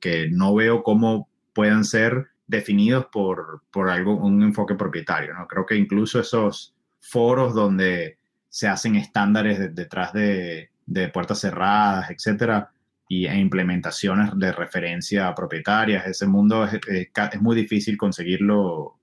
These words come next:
en, en esos espacios. Hay muchos otros que ya sería especulación hablar más, pero se me ocurre, por ejemplo, en el mundo de telecomunicaciones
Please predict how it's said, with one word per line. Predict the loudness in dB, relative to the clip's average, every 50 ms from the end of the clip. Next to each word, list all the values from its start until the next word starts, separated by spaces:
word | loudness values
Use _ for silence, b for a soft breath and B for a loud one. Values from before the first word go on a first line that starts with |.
| _
en, | -12 -10 -10 -10 -8
en | -6 -4 -4
esos | -4 -4 -4 -4 -6
espacios. | -6 -4 -6 -6 -6 -6 -10 -18 _ -6
Hay | -2 0 2
muchos | 4 4 4 2 2 0 0
otros | 0 0 0 -2 -4 -4 -4
que | -6 -6 -6 -6 -8 _ _ _ _ -4
ya | -2 0 2 0 0
sería | 0 0 0 0 0
especulación | 0 -2 -4 -4 -2 -4 -4 -4 -4 -2 0 2
hablar | 2 2 4 2 2 0 -2 -6 -12 -20 _ _ _ _ _ 0
más, | 2 2 2 2 0 0
pero | 0 0 0 -2 -2 -4 -8 -8 -6
se | -2 0 2
me | 2 2
ocurre, | 2 0 0 0 0
por | 0 0 0
ejemplo, | 2 2 2 2 2 2 2 4
en | 4
el | 2 4 4
mundo | 4 4 4 2
de | 2
telecomunicaciones | 2 0 0 0 0 0 2 2 0 -2 -2 -6 -2 0 2 2 2 2 0 -2 -8 -20